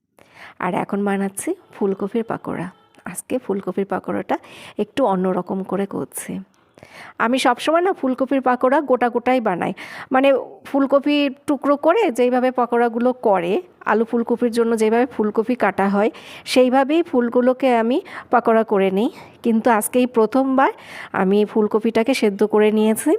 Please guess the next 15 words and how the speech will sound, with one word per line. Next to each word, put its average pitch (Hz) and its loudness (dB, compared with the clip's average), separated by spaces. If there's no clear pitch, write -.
তারপর 339 0
ভাজার 233 0
জন্য 226 -2
যেসব 220 -2
মশলাপাতি 196 -2
দিতে 202 -4
হয় 240 0
সেগুলো 202 0
দিয়ে 220 -2
বড়ার 196 4
মতো 190 -2
করে 277 0
আজকে 302 -2
ভেজে 175 -2
নিচ্ছি। - -12